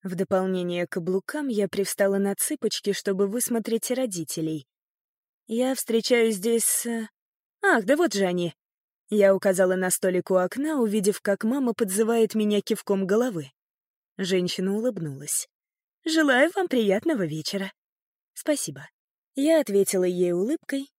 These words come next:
и устремилась вперёд, сопротивляясь привычному желанию пригладить одежду и достать из сумочки зеркальце, чтобы убедиться, нет ли на зубах следов помады.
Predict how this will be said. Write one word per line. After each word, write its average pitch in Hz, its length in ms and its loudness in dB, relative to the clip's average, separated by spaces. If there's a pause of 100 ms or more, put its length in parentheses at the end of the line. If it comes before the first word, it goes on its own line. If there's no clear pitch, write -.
(120)
и 277 140 2
устремилась 202 720 0
вперёд, 226 500 -4
сопротивляясь 214 880 0
привычному 196 680 -2
желанию 220 500 0
пригладить 196 600 2
одежду 202 500 -2
и 190 80 4
достать 196 500 -2
из 208 100 -4
сумочки 208 520 -4
зеркальце, 170 760 -6
чтобы 180 420 -2
убедиться, 185 560 -2
нет 190 260 -4
ли 190 120 0
на 190 140 -2
зубах 185 360 -2
следов 180 440 -4
помады. 175 480 -4